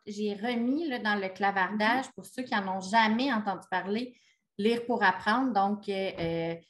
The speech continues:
Speaker 1: c'est sur le site, là, de l'Observatoire. C'est vraiment des stratégies de lecture, euh, pour la formation professionnelle. C'est un projet, euh, projet pilote, dans le fond, là, qui, euh, qui font avec
Speaker 2: Mhm.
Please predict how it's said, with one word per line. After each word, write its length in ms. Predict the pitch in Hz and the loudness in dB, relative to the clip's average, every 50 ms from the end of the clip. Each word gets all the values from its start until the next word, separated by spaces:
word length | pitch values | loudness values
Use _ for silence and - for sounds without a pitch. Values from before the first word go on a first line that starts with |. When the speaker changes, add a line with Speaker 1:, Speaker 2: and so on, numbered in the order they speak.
| _ _ _ | _ _ _
Speaker 1:
c'est 220 | - - - 254 247 | -12 -4 -2 -2 -2
sur 200 | - - 240 208 | -2 -4 -2 0
le 160 | 214 185 185 | 2 2 2
site, 300 | - - - 269 262 - | 0 -4 -8 -10 -6 -4
là, 100 | 220 220 | -4 -4
de 140 | 190 180 196 | -2 -2 0
l'Observatoire. 1120 | 185 185 180 180 - - 185 170 175 170 165 170 - 190 185 190 202 220 240 254 269 254 - _ _ _ _ _ _ _ | 0 0 -2 -4 -4 -4 -4 -2 0 -2 -2 -2 -4 -4 -2 0 0 0 0 -2 -4 -6 -10 _ _ _ _ _ _ _
C'est 160 | - - 214 | -8 -4 -2
vraiment 260 | 196 190 190 202 214 | 0 0 2 2 2
des 140 | 240 220 208 | 2 0 -2
stratégies 920 | 196 - - - - 226 220 220 220 214 202 202 208 226 247 254 254 208 | -4 -6 -12 0 0 0 0 0 -2 -4 -4 -4 -4 -2 -2 -2 -4 -4
de 340 | 185 175 - 247 247 254 254 | -8 -6 0 2 2 2 2
lecture, 760 | 247 226 208 - - _ - - 220 220 226 233 240 240 240 240 - _ _ _ _ _ _ _ _ - | 0 -2 -4 -6 -12 _ -16 -10 -8 -8 -6 -6 -6 -6 -8 -10 -12 _ _ _ _ _ _ _ _ -6
euh, 240 | 180 180 180 175 175 175 175 - | -4 -2 0 0 -2 -2 -4 -4
pour 400 | _ 247 247 240 240 240 233 196 | _ 0 0 2 0 -2 -2 -2
la 260 | 196 190 180 180 180 180 | 0 0 2 2 0 2
formation 540 | 196 196 196 196 180 175 175 - 202 214 | 0 -2 -2 0 -2 -2 -2 -2 -4 -4
professionnelle. 880 | 208 - 180 175 180 180 175 - 175 175 175 175 190 208 233 269 269 247 254 - _ _ _ _ _ _ | -4 -4 -8 -6 -6 -8 -6 -6 -6 -6 -4 -4 -4 -4 -4 -4 -6 -6 -8 -12 _ _ _ _ _ _
C'est 400 | - - - - - - 202 196 | -20 -20 -20 -10 -6 -4 -2 0
un 120 | 190 180 | 0 -2
projet, 1040 | 175 - - 196 185 180 175 175 196 208 220 220 202 185 175 165 165 165 160 160 156 | -2 -4 -4 -2 -2 -2 -2 0 0 0 2 2 2 2 2 2 0 0 0 0 -2
euh, 20 | 151 - _ | -6 -10 _
projet 240 | - 180 170 190 208 | -8 -6 -2 -2 -2
pilote, 460 | 208 208 - 190 175 170 175 175 - | -2 -4 -8 -6 -4 -2 -4 -4 -4
dans 180 | - 208 202 202 | -4 -2 -2 -2
le 60 | 190 | -2
fond, 280 | 185 - - 220 233 247 | -6 -4 -4 -2 -2 -2
là, 160 | 240 226 226 | -4 -6 -8
qui, 340 | 226 - - - 196 185 175 | -10 -12 -10 -8 -4 -4 -2
euh, 100 | 170 170 | -2 -4
qui 220 | 165 - - - | -6 -8 -18 -6
font 180 | _ 190 196 208 | _ -2 0 0
avec 180 | 190 170 - | 0 0 0
Speaker 2:
Mhm. 120 | 240 240 | -2 -2